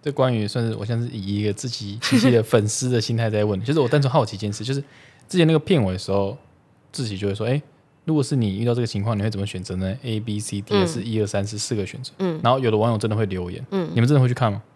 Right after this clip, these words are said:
Speaker 2: 会啊。
Speaker 1: 哇哦，我那时候，哇，很多人留言耶。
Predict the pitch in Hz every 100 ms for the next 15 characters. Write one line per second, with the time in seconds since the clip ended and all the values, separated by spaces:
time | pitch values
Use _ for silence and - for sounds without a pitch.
0 | _ _ _ - 208 175 151 160 - _
1 | _ - 98 95 98 101 - _ 131 151
2 | 131 139 107 - 110 101 120 127 110 98
3 | 95 95 131